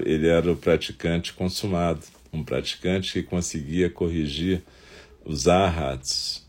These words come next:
os bodhisattvas, um praticante que estava realmente presente no mundo com todas as suas circunstâncias. É por isso que esse sutra, neste momento, é extremamente importante. Porque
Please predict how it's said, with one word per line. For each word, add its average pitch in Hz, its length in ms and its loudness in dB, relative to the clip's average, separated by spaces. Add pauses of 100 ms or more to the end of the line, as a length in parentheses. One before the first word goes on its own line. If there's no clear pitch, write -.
os 69 100 -8
bodhisattvas, 73 960 0
um 78 120 -4
praticante 90 720 -2
que - 80 -6
estava 85 340 0
realmente 95 500 0
presente 87 760 2
no 78 160 -4
mundo 90 300 -2
com 87 180 -2
todas 98 420 2
as 92 140 0
suas 92 300 0
circunstâncias. - 960 -6 (500)
É 90 80 2
por 113 160 4
isso 151 200 4
que 117 80 4
esse 107 200 2
sutra, 107 400 2
neste 101 420 6
momento, 92 480 0
é 101 40 4
extremamente 92 920 0
importante. - 760 -10 (1160)
Porque 85 880 2